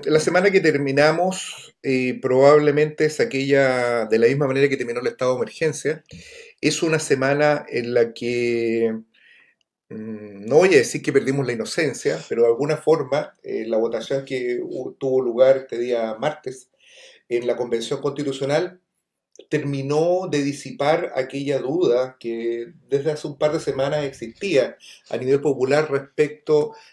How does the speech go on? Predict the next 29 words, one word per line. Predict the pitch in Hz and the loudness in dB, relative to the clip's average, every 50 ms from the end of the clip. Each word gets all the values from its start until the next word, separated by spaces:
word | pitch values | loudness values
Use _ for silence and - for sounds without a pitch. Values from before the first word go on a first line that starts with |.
| _ _ | _ _
de | - 117 110 139 139 | -8 0 2 4 4
la | 135 139 135 | 4 4 2
manera | - 120 127 131 135 139 139 | 0 0 0 2 2 2 2
como, | - 139 139 143 143 143 143 143 139 - - | 2 2 2 4 4 4 2 2 0 -2 -2
eh, | 120 120 120 117 110 | 0 0 0 0 2
va | 123 131 135 | 2 4 4
a | 131 131 | 4 4
comenzar | 139 127 123 117 113 - - 131 143 | 2 0 0 -2 -4 -4 -2 2 2
a | |
operar | 139 120 117 113 127 139 | 4 4 4 4 2 2
la | 143 131 | 0 -2
Convención | 127 123 120 113 107 - 135 131 | -4 -4 -4 -4 -4 -6 -6 -4
Constitucional | - 139 135 - 113 120 - - 120 120 131 135 139 135 _ _ _ _ _ _ - | -4 -4 -4 -6 -8 -10 -10 -8 -6 -4 -2 -2 -4 -4 _ _ _ _ _ _ -2
por | - 135 135 | 0 0 0
un | 147 147 | 0 0
periodo | 143 156 143 156 175 180 | 2 2 2 4 4 6
bastante | 175 156 - - 165 165 170 - 165 - | 6 4 4 4 0 0 0 0 -4 -2
corto | - - 170 180 175 - - 123 131 - - _ _ - - - _ _ - | 2 2 2 2 0 -2 0 0 0 -2 -4 _ _ -20 -20 -20 _ _ -10
que | - 120 | -10 -8
se | - - 127 117 - _ _ _ _ _ - | -6 -6 -8 -8 -8 _ _ _ _ _ -2
extendería | 131 127 120 127 123 120 123 123 160 170 180 165 147 131 127 127 123 | 0 0 0 0 0 0 0 0 0 0 0 2 2 4 4 4 4
eventualmente | 123 123 120 113 113 139 131 127 135 139 135 147 | 4 2 2 2 0 -2 -2 0 -2 -2 -2 -2
hasta | 131 - - 107 | -4 -4 -6 -10
julio | - - - 143 156 156 143 131 | -8 -4 -2 -2 0 2 2 2
del | 117 113 113 | 2 2 0
próximo | - 131 131 - - 117 110 104 110 | -2 -4 -4 -6 -10 -8 -6 -2 0
año. | 131 151 127 104 95 90 - _ _ _ - - - - - - - _ - | 0 0 0 -2 -4 -6 -10 _ _ _ -20 -20 -20 -20 -20 -20 -20 _ -8
Eh, | - - 120 123 123 120 123 120 | -4 -2 -2 0 0 4 6 8
aunque | 127 135 143 139 139 - - 139 135 135 131 131 127 127 123 120 120 - - | 8 8 8 6 2 0 -2 0 2 2 2 2 2 0 0 -2 -4 -6 -10